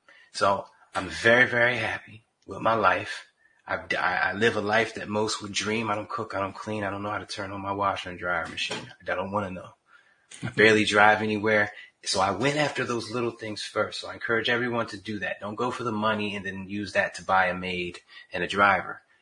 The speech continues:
The other stuff is way more obtainable. It's way more easier to see. And, uh, last but not least, I love me. I was just talking to this guy from the, the, the Network of Awareness,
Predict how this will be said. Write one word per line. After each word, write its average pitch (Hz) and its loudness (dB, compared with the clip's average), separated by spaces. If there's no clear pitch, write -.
The - -4
other 104 -2
stuff - 0
is 92 -10
way 87 -2
more 87 -4
obtainable. - -8
It's - -14
way 113 0
more 107 0
easier 101 -6
to 95 -12
see. 92 -6
And, 98 0
uh, 95 2
last 110 2
but 101 -2
not - -2
least, 101 -6
I 98 4
love 104 6
me. 90 -6
I 95 0
was 98 -4
just 104 -4
talking 101 0
to - -12
this 101 -6
guy 104 2
from 98 -4
the, 92 -8
the, 92 -4
the 98 -2
Network 120 6
of 107 0
Awareness, 95 -4